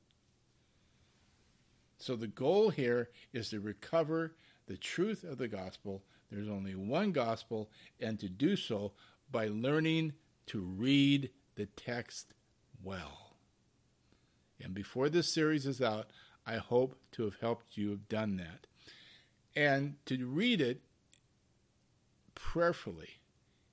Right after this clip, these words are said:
in utter, absolute dependence upon the ministry of the Holy Spirit to illuminate your mind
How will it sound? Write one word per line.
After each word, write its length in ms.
in 180
utter, 460
absolute 720
dependence 840
upon 320
the 80
ministry 560
of 80
the 80
Holy 260
Spirit 480
to 140
illuminate 600
your 80
mind 380